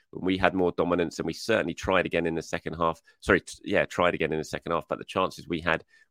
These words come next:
we didn't convert them, and they won the game." And yeah, I mean, it wasn't, there was definitely, you know, it wasn't massive gulf between the sides by any means. It could have gone either way. If Arsenal got that first goal, I think they go on and win the game, but Martinelli misses. And then down the other end of the pitch,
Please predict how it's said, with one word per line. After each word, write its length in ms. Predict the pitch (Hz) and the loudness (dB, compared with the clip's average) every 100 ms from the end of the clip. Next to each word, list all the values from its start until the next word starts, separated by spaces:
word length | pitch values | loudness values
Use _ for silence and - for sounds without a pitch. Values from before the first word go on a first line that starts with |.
| - | -10
we 80 | |
didn't 280 | 80 - 85 | -4 -2 -4
convert 360 | - 78 80 - | -6 0 2 2
them, 160 | 76 - _ _ _ | -2 -6 _ _ _
and 200 | - 76 | -6 -4
they 280 | 71 76 69 - - | -2 -2 -4 -12 -6
won 200 | 76 65 | -6 -6
the 100 | 71 | -6
game." 300 | 60 50 - | -6 -6 -8
And 100 | 69 _ - - - _ | -12 _ -20 -20 -20 _
yeah, 200 | - - - | -6 -6 0
I 60 | 104 | 6
mean, 100 | 127 | 8
it 80 | |
wasn't, 340 | 135 127 120 92 | 8 6 6 8
there 120 | 110 | 8
was 120 | 110 | 8
definitely, 440 | - 117 - 92 85 | 6 4 6 6 6
you 160 | 98 | 6
know, 60 | 78 | 4
it 60 | |
wasn't 200 | 98 104 | 6 4
massive 420 | 85 98 92 98 82 | 4 4 4 -2 0
gulf 280 | 101 101 - | 2 2 0
between 340 | 92 104 101 | -6 -2 0
the 60 | 101 | 0
sides 340 | 107 107 104 | 2 2 4
by 140 | 87 | 4
any 140 | 95 95 | 4 4
means. 260 | 73 73 | 0 -2
It 120 | 76 - | -6 -8
could 100 | 92 | -6
have 60 | |
gone 160 | 87 85 | -2 0
either 160 | 87 85 | 0 2
way. 160 | 85 | 2
If 100 | 73 | 2
Arsenal 280 | 90 85 80 | 0 0 -2
got 140 | 78 | -2
that 180 | 65 - | 0 0
first 240 | 90 85 - | 2 0 2
goal, 160 | 87 | 0
I 20 | |
think 180 | 87 85 | 0 -2
they 80 | 78 | -4
go 200 | 80 82 | -2 -2
on 80 | 82 | 0
and 100 | 85 | -2
win 100 | 82 | -2
the 80 | 80 | 0
game, 300 | 90 78 71 | 0 0 0
but 200 | 78 - - | -2 -2 -4
Martinelli 400 | 85 73 85 82 | -2 0 -2 -2
misses. 400 | 85 - 78 - _ - _ _ _ _ _ _ _ _ | -4 -4 -8 -8 _ -20 _ _ _ _ _ _ _ _
And 200 | 62 82 | -4 0
then 120 | 82 | 0
down 180 | 82 85 | 2 2
the 80 | 85 | 2
other 180 | 80 82 | 2 2
end 140 | 80 | 2
of 60 | 82 | -2
the 80 | 76 | -2
pitch, 420 | 90 - - | -2 -4 -8